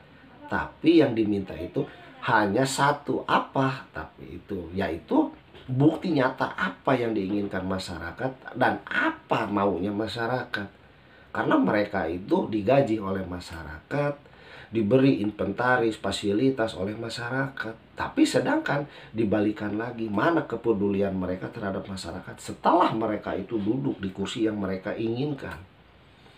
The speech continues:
Jadi mungkin <laughs> ini pembukaan Inong lagi membuat konten sedikit bercerita gitu ya. Ini tujuan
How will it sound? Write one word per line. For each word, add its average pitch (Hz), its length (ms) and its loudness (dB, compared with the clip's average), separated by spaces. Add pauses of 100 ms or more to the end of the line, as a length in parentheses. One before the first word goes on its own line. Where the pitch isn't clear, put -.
(420)
Jadi 107 400 4 (480)
mungkin 135 400 6 (800)
<laughs> 190 920 2
ini 123 180 6
pembukaan 117 640 4
Inong 113 320 4
lagi 113 240 4
membuat 107 400 4
konten 107 480 4
sedikit 101 400 -2
bercerita 98 960 0
gitu 92 320 -4
ya. 92 160 -2
Ini 92 200 -2
tujuan 90 440 -4